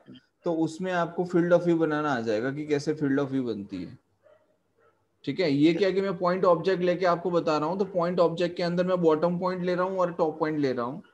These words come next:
उसके बाद में उसे लेकर मैं image को पीछे की तरफ retrace कर रहा हूँ। जैसे यहाँ पर हमने क्या किया कि suppose ये आपका object है, ये mirror है,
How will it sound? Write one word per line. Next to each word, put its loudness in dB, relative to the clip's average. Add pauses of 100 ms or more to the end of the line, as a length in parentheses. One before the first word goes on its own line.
(340)
उसके -2
बाद 6
में 0
उसे 0
लेकर 0
मैं 0
image -2
को -4
पीछे -2
की -2
तरफ 2
retrace 2
कर 0
रहा -2
हूँ। -8 (380)
जैसे 2
यहाँ 0
पर 2
हमने 0
क्या 2
किया 0
कि -2
suppose -2
ये 4
आपका 2
object 2
है, -6 (440)
ये 2
mirror 4
है, 0